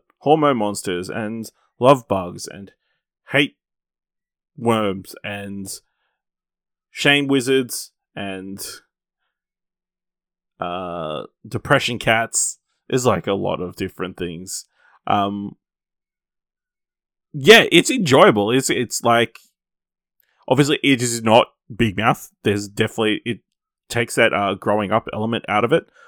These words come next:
but it is definitely connected. Obviously, like, uh, Andrew shows up, uh,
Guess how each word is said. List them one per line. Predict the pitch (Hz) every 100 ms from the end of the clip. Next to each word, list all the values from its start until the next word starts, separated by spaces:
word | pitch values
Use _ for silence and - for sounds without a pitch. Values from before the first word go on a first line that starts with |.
| _
but | 143 160
it | 175
is |
definitely | 170 185 151
connected. | 123 117 120 87 95
Obviously, | 95 - 104 92 78 -
like, | 95 - _ _ _ _ -
uh, | - 92 -
Andrew | - 107 113 113 120
shows | - 113 107
up, | 110 123 - - _ _ _ -
uh, | 98 98 95 87